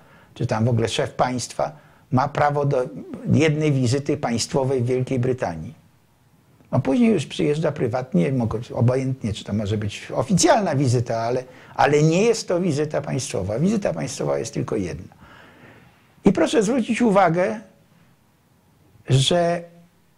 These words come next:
zawsze jest osobno jakiś bankiet czy spotkanie, na przykład przyjęcie przez królową,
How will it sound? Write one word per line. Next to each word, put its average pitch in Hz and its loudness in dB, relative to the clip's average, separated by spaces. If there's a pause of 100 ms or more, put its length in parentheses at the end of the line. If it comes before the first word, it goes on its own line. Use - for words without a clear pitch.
(380)
zawsze 202 2
jest 190 -2
osobno 131 2 (360)
jakiś 165 2
bankiet 151 0
czy - -4
spotkanie, 131 -2
na 110 -8
przykład 120 -6 (160)
przyjęcie 135 -2
przez - -8
królową, 113 -4